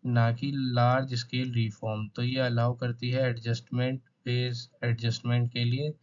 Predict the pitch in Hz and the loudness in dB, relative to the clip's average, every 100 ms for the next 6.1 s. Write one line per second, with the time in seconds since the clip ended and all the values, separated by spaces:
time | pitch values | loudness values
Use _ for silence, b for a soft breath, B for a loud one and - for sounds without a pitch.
0 | b b _ 127 120 113 135 120 120 117 | b b _ 0 0 2 -2 0 0 2
1 | 120 120 - 120 117 131 131 120 120 117 | 2 2 0 -4 -2 -4 -4 2 4 4
2 | 117 117 - 120 131 135 127 123 123 135 | 4 2 4 4 4 2 0 -2 -2 -2
3 | 131 123 117 117 113 131 127 123 117 117 | -2 -4 -2 -2 -2 -6 -4 -4 -6 -10
4 | 113 - 113 110 117 113 - 113 104 110 | -12 -4 -2 -2 -6 -6 0 0 2 -4
5 | 110 131 131 113 120 120 107 104 113 107 | -2 -4 0 2 2 2 0 0 -4 -2
6 | 104 | -4